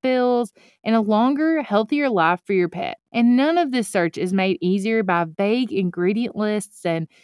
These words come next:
misleading marketing terms from pet food companies. That's right, greenwashing doesn't just happen for human products, but also for pet products. I'm looking at you,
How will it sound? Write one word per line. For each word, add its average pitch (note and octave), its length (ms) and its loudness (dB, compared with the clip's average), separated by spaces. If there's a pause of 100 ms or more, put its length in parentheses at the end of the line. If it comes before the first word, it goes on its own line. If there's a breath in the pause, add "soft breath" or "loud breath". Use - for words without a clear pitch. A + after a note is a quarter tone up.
(160 soft breath)
misleading B3+ 600 2
marketing G3+ 460 0
terms A#3 380 -2
from F#3 260 -2
pet G3 260 -2
food E3+ 220 -6
companies. - 680 -12 (420)
That's G#3 260 0
right, E3+ 240 2
greenwashing C4+ 880 4
doesn't G#3 400 2
just A#3 240 -2
happen F3 420 0
for G3 160 -2
human F3+ 380 -4
products, - 560 -6 (280 loud breath)
but B3 120 4
also C#4 680 0
for A3 140 0
pet - 280 -2
products. G#2 640 -8
I'm A3 260 0
looking E4+ 340 -2
at D#4 100 -4
you, A3 420 0